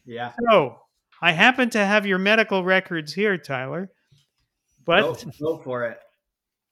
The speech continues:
Speaker 2: your cholesterol went from two seventy-six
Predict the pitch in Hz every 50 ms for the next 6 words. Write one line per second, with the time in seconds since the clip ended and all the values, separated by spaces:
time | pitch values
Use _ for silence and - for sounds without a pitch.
0 | _ _ _ - 165 175 170 - 185 185 196 214 247 302 294 - - - 220 196
1 | 190 190 208 226 226 220 240 208 - _ _ - 160 175 190 220 233 247 247 -
2 | - - 202 180 180 175 - - 269 285 302 285 - - 247 233 233 233 233 220
3 | 208 214 196 - - - 220 226 262 277 - - - - - - -